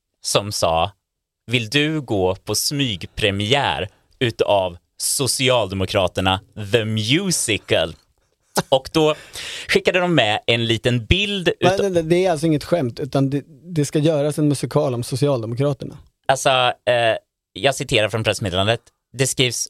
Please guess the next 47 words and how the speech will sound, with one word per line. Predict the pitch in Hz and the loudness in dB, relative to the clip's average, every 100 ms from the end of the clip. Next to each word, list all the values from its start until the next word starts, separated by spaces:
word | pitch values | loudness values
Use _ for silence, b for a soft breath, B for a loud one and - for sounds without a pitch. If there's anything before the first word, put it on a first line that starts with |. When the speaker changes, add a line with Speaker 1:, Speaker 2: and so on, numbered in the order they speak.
| - | 0
Speaker 1:
många | 127 110 127 | 0 2 0
musikaler | 165 185 127 110 | 0 0 0 2
om | |
kärlek, | 107 117 101 131 131 - - | 2 2 4 2 0 -8 -4
men | 110 | 2
alldeles | 104 98 90 - - | 2 2 0 -2 -4
för | - | -4
få | 104 165 123 - | -2 0 0 -2
om | - 101 | -4 -2
budgetprocesser." | 110 95 92 - 101 95 - 127 - _ _ _ _ _ _ _ | 0 0 -2 -2 -2 0 2 0 -2 _ _ _ _ _ _ _
Speaker 2:
Okej. | 147 131 - _ _ - | -2 -2 -6 _ _ -4
Speaker 1:
Okej, | 123 113 - | 0 0 2
eh, | 117 110 113 | 2 2 2
och | - | 2
bakgrunden | 147 156 143 131 | 2 2 0 0
vi | 139 | 2
får | 117 | 2
här, | 101 87 113 B B B | 2 2 2 B B B
det | 131 | 0
här, | 147 - | 2 0
det | |
är | 135 | 0
alltså | 117 123 | 0 0
någonting | 110 98 98 | -2 0 -2
som | 104 95 B B | -2 -4 B B
i, | 113 107 - | -10 -8 -4
om | 139 135 | -2 0
några | 131 | 2
veckor | 156 - - 151 | 0 -2 0 0
ska | 143 143 | 2 -2
man | 120 110 | -2 -2
få | 117 | -2
gå | 101 | -2
på | 92 | -2
en | 101 | -2
smygpremiär, | 156 135 127 123 131 123 | -2 -2 0 2 2 0
vi | 95 | -4
journalister, | 98 98 131 - 151 139 | -4 -4 -4 0 0 0
och | - | -2
sen | - 98 | -4 -2
så | 104 95 | -4 -8
kommer | - 110 | -4 -4
det | 90 | 0
här | 90 | -2
gå | 87 98 98 - | -2 -2 -2 -2
i | 107 95 B B - | -6 -6 B B -4
mars. | 139 156 - | -2 0 -4